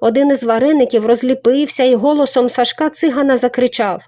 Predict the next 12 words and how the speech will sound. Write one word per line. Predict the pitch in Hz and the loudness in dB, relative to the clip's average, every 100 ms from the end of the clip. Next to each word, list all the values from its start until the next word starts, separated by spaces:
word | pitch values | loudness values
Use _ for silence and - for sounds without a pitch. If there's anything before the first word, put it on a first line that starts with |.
| _ | _
«Ану, | 269 349 415 440 427 403 370 302 | 0 4 6 6 6 6 4 4
уставай, | 247 381 - 370 415 440 427 | 4 2 0 0 2 2 2
Сонько, | 403 403 381 392 403 381 294 | 2 4 4 4 4 4 4
чуєш?» | 254 - 453 480 440 415 392 339 269 - - _ - - - | 2 2 6 6 4 4 4 4 0 -2 -6 _ -20 -20 -10
Другий | 175 226 202 214 | 0 0 2 0
вареник | 208 208 320 311 - - | 0 0 2 0 -2 -4
теж | - 302 294 | 0 0 2
розліпився | 277 254 254 262 392 370 - 202 - - - | 0 0 -2 2 2 0 -6 -10 -12 -20 -2
і | 247 | 0
гавкнув | 208 202 381 381 - 302 285 | 0 0 0 0 -2 0 0
на | 269 | 2
Марусика. | 277 277 240 170 - 165 190 | 2 2 0 -4 -8 -16 -16